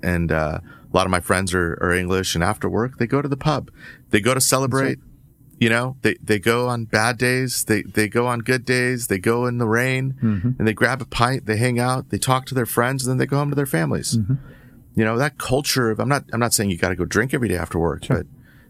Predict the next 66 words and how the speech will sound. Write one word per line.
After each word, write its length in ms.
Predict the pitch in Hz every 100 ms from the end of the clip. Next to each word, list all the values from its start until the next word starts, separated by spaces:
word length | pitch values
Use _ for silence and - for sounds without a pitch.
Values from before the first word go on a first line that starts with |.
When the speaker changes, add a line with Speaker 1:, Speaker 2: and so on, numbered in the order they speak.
| - -
Speaker 1:
but, 300 | 92 85 92
um, 240 | 87 85
that 180 | 117 127
culture 400 | - 131 - 98
of, 140 | 73 -
you 80 |
know, 100 | 90 80
breaking 380 | 98 - 113
bread 300 | 85 87 113
and, 240 | 110 80 78
and 140 | 90 85
Speaker 2:
Yes. 80 | 101
Speaker 1:
sharing 320 | 98 104 104
a, 180 | 90 -
you 120 | -
know, 120 | 90 90
sharing 420 | - 101 104 95
a, 140 | - - - - - - -
a 80 | 90
moment 340 | 90 104 110
with 140 | 107
a 40 | 92
friend 320 | - 90 110
or 60 | 95
a 40 |
colleague 560 | - 87 92 110 120 92
or 40 |
someone 280 | - 101 107
you 80 | 101
don't 220 | 101 82
know 200 | 82 87
yet, 320 | 110 135 143 - - - - - - - - - -
you 60 |
know, 60 | 101
we 100 | 107
need 120 | 117
a 40 | 110
little 140 | 101
bit 120 | 90
more 180 | 87 85
of 60 | 78
that 180 | 76 71
here. 260 | 65 - - -
Speaker 2:
Yes. 320 | 110 - - - -
Speaker 1:
You 80 | 87
know, 140 | 85
we 120 | 90
need, 220 | 92 92
we 140 | 90 101
need 160 | 92
quite 240 | - 90 90
a 40 |
bit 140 | 82 80
more 200 | 82 80
in 60 |
that. 160 | 73 76
I 20 |
mean, 180 | 82 85
where 120 | 90
I, 120 | 92 101
where 200 | 90 87
I 80 |
set 200 | 87 92
up 120 | 92 -
my 120 | 87
shop, 380 | - 85 107